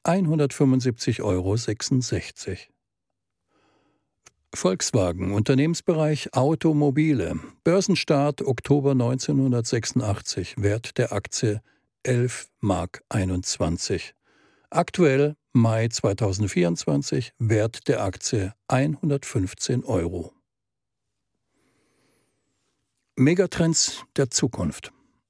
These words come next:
Natürlich können Megatrends nicht im Vorfeld bestimmt werden. Sie lassen sich allerdings als Spiegelbild der Gesellschaft zu einem großen Maße eingrenzen.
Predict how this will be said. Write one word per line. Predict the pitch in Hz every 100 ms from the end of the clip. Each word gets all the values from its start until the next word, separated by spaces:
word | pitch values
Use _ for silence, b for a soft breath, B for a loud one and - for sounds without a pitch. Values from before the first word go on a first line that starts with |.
| _ _ -
Natürlich | 160 202 185 131
können | 131 98
Megatrends | 90 95 90 - 87 87 -
nicht | 107 -
im | 131
Vorfeld | 104 - 120 104 - 92 -
bestimmt | 117 - - 131 131 -
werden. | 120 113 127 98 _ _ _ _ _ _ _
Sie | - 165
lassen | 185 202 170
sich | 156 - -
allerdings | - 156 180 98 -
als | 165 151 -
Spiegelbild | - - 160 156 156 135 135 131 - -
der | 110
Gesellschaft | 110 104 95 98 - - - -
zu | -
einem | 107 98 95 117 -
großen | - 95 135 - 139
Maße | 98 85 101 127 143 117 - -
eingrenzen. | 113 143 131 82 80 - 87